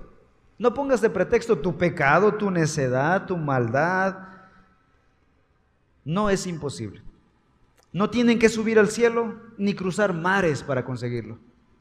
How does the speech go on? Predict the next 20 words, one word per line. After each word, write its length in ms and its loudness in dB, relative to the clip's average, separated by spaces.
No 120 -4
tienes 240 -2
que 100 4
peregrinar 540 4
a 60 4
la 180 4
Meca 580 -2
o 160 -2
a 60 4
algún 240 0
otro 260 0
lugar 560 0
de 140 4
rodillas 720 0
o 100 -2
hacer 300 -4
cualquier 680 -2
malabar", 1200 0
dice 200 -10
Pablo. 580 -6